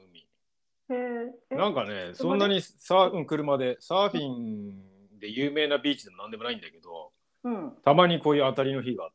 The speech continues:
Speaker 1: て、
Speaker 2: <laughs>
Speaker 1: そうそうそう。で、家にいるときは、<laughs> 必ず波をチェックして。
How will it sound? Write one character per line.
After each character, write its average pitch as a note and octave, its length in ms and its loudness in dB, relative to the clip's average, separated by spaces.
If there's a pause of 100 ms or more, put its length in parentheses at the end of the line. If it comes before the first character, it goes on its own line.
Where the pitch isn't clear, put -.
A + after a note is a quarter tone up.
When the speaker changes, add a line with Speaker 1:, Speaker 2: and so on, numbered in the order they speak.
Speaker 1:
て、 D#2+ 260 -14 (380)
Speaker 2:
<laughs> - 560 0
Speaker 1:
そ A#2+ 100 0
う G#2 40 -2
そ G2 100 -6
う F2 60 -8
そ D#2 300 -10 (520)
う。 - 40 -8
で、 A2+ 280 6
家 B2+ 240 6
に A2+ 80 0
い G2+ 80 -2
る F#2 80 -8
と G#2 140 -6
き G#2 100 -6
は、 F2 160 -4 (560)
<laughs> - 500 -20
必 C3 280 4
ず A2+ 380 -4
波 A2 240 -2
を G2+ 60 -4
チ - 120 -4
ェ - 20 -8
ッ - 40 -14
ク - 100 -14
し - 160 -8
て。 - 320 -8